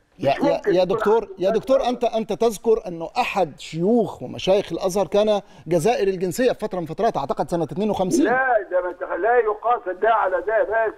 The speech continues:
Speaker 1: إزاي؟ <laughs> إزاي يا باشا؟
Speaker 2: لا، لا يقاس. أصل بص يا باشا، كل زمن وم-، وله،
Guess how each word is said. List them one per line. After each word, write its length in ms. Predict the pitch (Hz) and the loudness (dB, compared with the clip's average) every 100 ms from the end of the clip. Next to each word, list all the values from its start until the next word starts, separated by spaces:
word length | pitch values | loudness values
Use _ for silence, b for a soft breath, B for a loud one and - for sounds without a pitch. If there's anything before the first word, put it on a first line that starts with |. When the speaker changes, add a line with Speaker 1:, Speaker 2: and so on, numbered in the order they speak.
| 165 | -6
Speaker 1:
إزاي؟ 600 | 127 156 247 277 190 131 | 0 4 4 2 -2 -10
<laughs> 0 | |
إزاي 480 | - - 220 - 196 | -14 -6 -2 0 2
يا 60 | |
باشا؟ 320 | 180 - - | 4 2 2
Speaker 2:
لا، 280 | 190 240 226 - - | 0 0 -2 -4 -4
لا 200 | - 233 | 0 2
يقاس. 800 | 240 220 - 254 269 247 143 - | 2 0 0 2 4 2 0 -4
أصل 480 | 151 - 165 165 - | -6 -2 -2 0 0
بص 240 | 214 - | 0 0
يا 100 | 175 | -2
باشا، 400 | 165 208 - 190 - - 127 B - - - | 0 0 0 -2 -2 -10 -16 B -4 -4 0
كل 460 | 453 330 403 175 196 | 0 0 -2 -2 0
زمن 460 | 233 214 196 185 | 0 0 -4 -4
وم-، 720 | 170 170 165 165 165 165 151 156 156 143 | 0 0 0 0 -4 -6 -6 -4 -2 -2
وله، 600 | 151 190 220 180 202 202 | 0 2 2 4 4 2